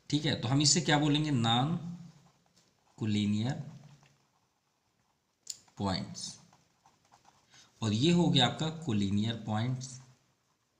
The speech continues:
क्लियर?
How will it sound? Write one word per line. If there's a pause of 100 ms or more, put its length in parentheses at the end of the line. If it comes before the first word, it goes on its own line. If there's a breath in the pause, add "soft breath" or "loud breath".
(3000)
क्लियर?